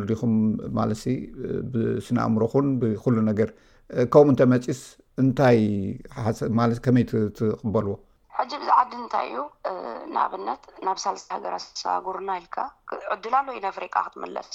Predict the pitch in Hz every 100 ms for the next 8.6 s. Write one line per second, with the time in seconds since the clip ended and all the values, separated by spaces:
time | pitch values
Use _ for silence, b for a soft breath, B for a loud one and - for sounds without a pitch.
0 | - - 185 190 190 - - 180 180 180
1 | 180 170 - - 175 262 165 - - -
2 | - - - 107 - 247 247 226 208 -
3 | - 185 175 - 226 208 196 180 - 175
4 | 214 202 - 156 - - _ 170 160 156
5 | - - 202 - - - _ _ _ _
6 | 233 320 311 269 220 190 - 202 202 202
7 | 247 254 - - 190 180 156 - 180 190
8 | 208 262 302 220 202 202